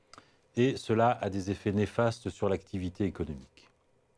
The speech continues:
La faim est une entrave à l'expression d'une liberté de choix pour les individus.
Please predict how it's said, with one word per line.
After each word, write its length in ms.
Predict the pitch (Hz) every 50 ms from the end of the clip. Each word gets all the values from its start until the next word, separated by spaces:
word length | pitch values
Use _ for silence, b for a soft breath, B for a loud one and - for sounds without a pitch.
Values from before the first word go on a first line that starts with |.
| - b b b b b b b b b b b b b b b b b b b b _ -
La 140 | 110 113 113
faim 340 | - - 170 180 185 175 - 123
est 160 | 113 - -
une 100 | 117 120
entrave 540 | 120 120 120 - - 147 156 156 139 135 -
à 100 | - 110
l'expression 580 | 110 117 110 - - - 123 113 - - 135 120
d'une 180 | 104 104 107
liberté 400 | 120 120 110 117 117 - - 113
de 100 | 95 98
choix 340 | 92 - - - 139 143 143
pour 160 | - - 101
les 140 | 98 95 87
individus. 640 | 95 92 87 90 85 85 87 82 85 98 127 165